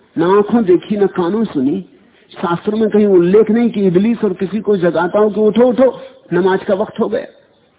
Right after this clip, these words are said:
तुम्हें हो क्या गया? क्या तुम्हारा दिल बदल गया है? शैतान ने कहा, "नहीं भैया, इसमें मेरा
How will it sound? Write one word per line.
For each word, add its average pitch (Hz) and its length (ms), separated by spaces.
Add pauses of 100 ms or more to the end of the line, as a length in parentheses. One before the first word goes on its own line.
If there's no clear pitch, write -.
(560)
तुम्हें 202 220
हो 226 200
क्या 262 160
गया? 254 300 (600)
क्या 180 120
तुम्हारा 185 380
दिल 190 220
बदल 254 240
गया 262 280
है? 139 120 (2500)
शैतान 170 400
ने 170 80
कहा, 143 140
"नहीं 135 320 (1900)
भैया, 190 260
इसमें 214 320
मेरा 190 380